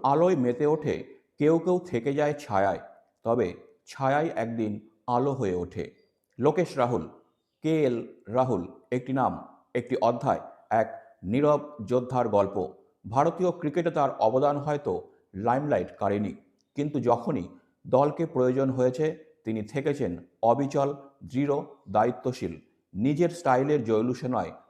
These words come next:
বরং ধৈর্য, ত্যাগ ও পরিশ্রমের নিদর্শন রেখে তিনি প্রমাণ করেছেন, তার মতো ক্রিকেটাররাই দলের আসল ভিত।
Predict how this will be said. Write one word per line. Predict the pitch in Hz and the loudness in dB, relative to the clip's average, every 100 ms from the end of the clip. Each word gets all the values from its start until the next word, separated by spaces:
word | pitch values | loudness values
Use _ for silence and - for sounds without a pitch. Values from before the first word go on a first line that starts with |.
| - 101 | -4 2
বরং | 113 107 95 - _ 90 | 4 2 -2 -12 _ -4
ধৈর্য, | 120 135 135 147 147 - - - | 2 2 2 0 0 -10 -18 0
ত্যাগ | 120 135 135 - | 2 2 0 -2
ও | 101 92 - | -2 -2 0
পরিশ্রমের | 135 143 - 139 131 | 0 0 -6 -2 0
নিদর্শন | 117 113 120 120 135 123 | 0 2 0 0 -4 -2
রেখে | 120 123 120 87 - _ - | -2 -2 -4 -6 -12 _ -8
তিনি | 104 101 | -6 -4
প্রমাণ | 95 123 143 156 | -2 0 0 0
করেছেন, | 160 160 156 113 92 - _ - | -2 -2 -2 -4 -6 -10 _ -2
তার | 117 135 | 0 0
মতো | 143 139 | -2 -6
ক্রিকেটাররাই | 139 117 101 113 123 127 95 87 - _ 90 | -6 -6 -4 0 0 0 -2 -4 -14 _ -2
দলের | 104 113 113 107 - _ | 2 4 2 -2 -10 _
আসল | 117 120 143 113 | -4 -4 -4 -4
ভিত। | 95 113 | -2 -4